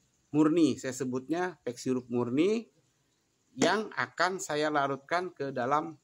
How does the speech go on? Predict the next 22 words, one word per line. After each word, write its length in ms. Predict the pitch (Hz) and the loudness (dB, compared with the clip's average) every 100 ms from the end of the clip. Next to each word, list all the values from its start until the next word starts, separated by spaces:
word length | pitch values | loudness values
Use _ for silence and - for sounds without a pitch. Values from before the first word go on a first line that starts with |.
| - | -2
air. 240 | 131 104 - _ _ _ _ _ _ _ _ _ _ - | 0 -2 -10 _ _ _ _ _ _ _ _ _ _ -6
Ya, 320 | 120 147 151 _ _ _ _ | -2 -2 -6 _ _ _ _
ini 320 | 156 196 220 | 2 4 4
nanti 240 | 196 185 | 2 0
saya 320 | 208 185 165 156 | -4 -4 0 2
larut, 240 | 156 156 | 0 -2
ini 160 | 185 208 | -4 0
air 240 | 165 160 | 2 2
biasa, 480 | 151 131 127 160 151 | 2 0 0 -2 -2
air 240 | 131 131 | -4 -2
murni 320 | 127 123 127 | -2 -2 -4
biasa. 480 | 113 104 104 113 135 - - _ _ _ - | -4 -6 -6 -6 -4 -4 -8 _ _ _ -2
Ini 160 | 160 | 0
akan 200 | 170 160 147 | 0 -4 -6
saya 240 | 151 135 | -2 -2
larutkan 320 | 135 131 147 | -2 -4 -8
ke 80 | 139 98 | -8 -6
air. 240 | 107 95 - _ _ _ _ _ _ _ - | -6 -6 -12 _ _ _ _ _ _ _ -12
Nah, 320 | 104 101 85 _ _ | -8 -8 -10 _ _
kalau 240 | 120 131 | 0 0
ini 560 | - 247 180 139 170 240 - _ _ _ 120 | 2 4 4 6 4 0 -8 _ _ _ 0
nanti 560 | 147 151 120 135 214 | 2 0 -2 -4 -6